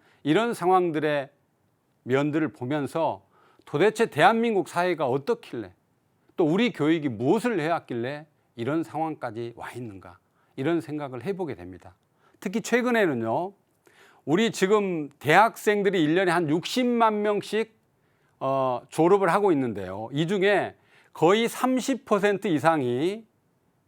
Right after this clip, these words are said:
공무원 시험 준비를 하고 있는 이런 상황입니다. 전 세계 이런 나라는 어디에도 없습니다. 이런 상황들을 보면서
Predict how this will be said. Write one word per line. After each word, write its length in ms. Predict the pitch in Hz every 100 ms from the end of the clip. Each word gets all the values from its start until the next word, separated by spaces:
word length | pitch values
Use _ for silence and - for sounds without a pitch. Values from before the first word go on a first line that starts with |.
| _
공무원 580 | _ 123 147 180 233 262
시험 320 | - 220 220
준비를 340 | 202 175 151 127
하고 220 | 120 127
있는 200 | 120 110
이런 240 | 120 151
상황입니다. 680 | 139 165 170 139 98 90 85 - _ _ _ _ -
전 340 | 151 220 240
세계 380 | 208 247 233 220
이런 260 | 160 214
나라는 300 | 208 190 185
어디에도 500 | 147 190 254 269 202
없습니다. 480 | 156 - 143 95 87 - _ _ _ _ _ _ _ _ _ _
이런 300 | - 151 196
상황들을 480 | 165 175 175 139 127
보면서 720 | - 117 131 127 113 120 120